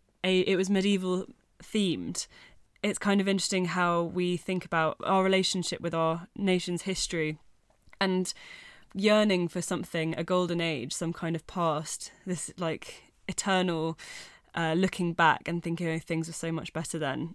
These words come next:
And obviously, like you say, it was just as, it was just as awful for the people at the bottom then <laughs> as it was in, um, eighteen thirty-nine and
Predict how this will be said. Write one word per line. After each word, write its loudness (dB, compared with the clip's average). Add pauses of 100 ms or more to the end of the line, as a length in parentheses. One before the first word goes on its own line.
(160)
And 0
obviously, -2
like 0
you -2
say, 0
it 0
was -6
just -4
as, -4
it 0
was -2
just -2
as -2 (360)
awful -2
for -2
the -6
people -2
at -4
the -8
bottom -4
then -2 (560)
<laughs> 4 (400)
as 2
it 0
was 2
in, 6
um, 4
eighteen 4
thirty-nine 0
and -2